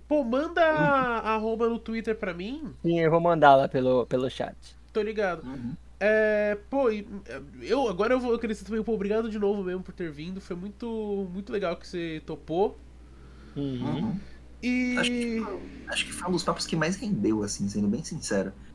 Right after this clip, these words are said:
Speaker 1: Sim.
Speaker 2: E, tipo, cara, eu fiquei muito feliz aí, tipo, obrigado por todo mundo aí que tá no chat aí, que fez parte da conversa e tals.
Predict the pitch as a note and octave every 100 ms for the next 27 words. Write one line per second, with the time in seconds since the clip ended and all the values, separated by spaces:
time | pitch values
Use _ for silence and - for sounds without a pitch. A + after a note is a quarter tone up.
0 | - - - B2+ G#3+ G#3+ G3+ - D3+ -
1 | - - - E3 D#3+ - F3 G3+ - -
2 | C#3 D3 C3+ C#3+ C#3 A#2 B2 C3 - C#3+
3 | B2+ B2 A#2+ A2+ - A2+ G#2 - G#2 G2+
4 | G2+ - G#2+ G2+ G2 G2 G2 - G2+ F#2+
5 | G2 - F#2+ F#2+ G2 -